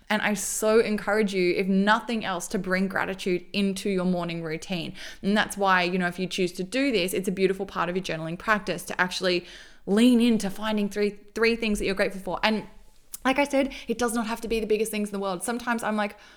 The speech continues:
"Oh my gosh, I'm so grateful for such a beautiful morning, like being able to see the sunrise this morning." Like, it's so small, it's so little,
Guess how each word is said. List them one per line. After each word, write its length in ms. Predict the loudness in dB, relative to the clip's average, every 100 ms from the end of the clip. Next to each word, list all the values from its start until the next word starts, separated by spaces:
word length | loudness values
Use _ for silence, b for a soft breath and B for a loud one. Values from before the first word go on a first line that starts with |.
| B
"Oh 60 | 0
my 80 | 2
gosh, 220 | 2 0
I'm 100 | -4
so 240 | -2 -2
grateful 320 | 0 0 -2
for 120 | -10 -8
such 260 | -6 -4
a 40 | -4
beautiful 500 | -4 0 0 0 0
morning, 360 | 2 2 -2
like 220 | -4 -2
being 160 | -2 -2
able 200 | -4 -4
to 60 | -4
see 140 | -4
the 100 | -4
sunrise 480 | -2 -2 -2 -4 -6
this 180 | -8 -8
morning." 280 | -6 -6
Like, 180 | -4 -2 -2
it's 160 | -2
so 340 | 0 4 4 2
small, 480 | 0 2 2 0
it's 220 | -2 -2 -2
so 260 | 0 2
little, 720 | 4 2 2 2 2 2 0